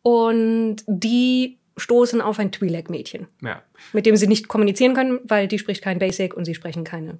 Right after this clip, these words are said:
Speaker 1: keine Twi'lek-Sprache.
Speaker 2: Die haben auch einen kleinen Arc, ne? Die sind ja am Anfang ein bisschen rassistisch. Die nennen die Twi'lek ja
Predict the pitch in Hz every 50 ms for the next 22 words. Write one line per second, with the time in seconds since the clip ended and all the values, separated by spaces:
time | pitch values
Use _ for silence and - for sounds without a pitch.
0 | _ _ - 175 165 165 - - - 175 165 147 143 - _ - - - - 175
1 | 214 208 196 175 175 185 185 175 156 - - 123 139 165 165 143 - - 139 156
2 | 151 135 120 135 156 151 156 139 127 113 131 151 - - 180 175 175 160 160 160
3 | - 170 160 165 160 - 135 123 - - - 120 110 - - 110 107 113 120 127
4 | 123 123 120 - - - 127 127 123 - 127 -